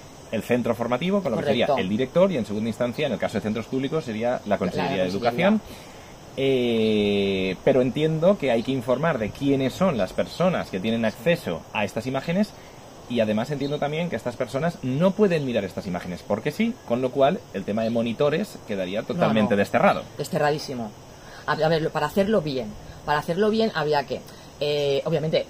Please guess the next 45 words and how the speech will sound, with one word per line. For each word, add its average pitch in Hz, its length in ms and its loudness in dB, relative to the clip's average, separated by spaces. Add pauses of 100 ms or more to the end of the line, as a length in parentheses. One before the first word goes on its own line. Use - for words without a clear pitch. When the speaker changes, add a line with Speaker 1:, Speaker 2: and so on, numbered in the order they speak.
Speaker 2:
si 151 120 -10
hay 143 40 -8
que 143 80 -8
contratar 147 500 0
una, 131 560 -4
una 151 220 -4
em-, 135 100 -4 (240)
una 139 120 -6
empresa 127 360 -4
seria 151 560 -2
de 123 120 -4
videovigilancia, 123 1080 -2 (480)
eh, 151 280 4
o 139 160 0
si 160 160 -4
vamos 131 240 -6
a - 20 -12
hacer 147 160 -4
nosotros 151 340 -2
la 151 80 0
instalación, 143 500 -2
que 156 80 -4
alguna 123 280 -6
gente, 135 220 -6
pues 135 160 -6
a 135 40 -8
lo 135 80 -6
mejor 131 280 -4
a 131 40 -2
la 135 60 0
persona 135 540 -4
de 135 160 2
plástica, 139 640 0
de 143 100 0
pretecnología, 135 680 -4
alguien 135 200 0
que 131 60 -6
es 131 80 -8
así, 139 240 -6
alguien 135 340 -4
más, 131 300 -8 (340)
vamos, - 180 4
básicamente 202 380 0
hacerlo 190 380 0
bien, 147 340 0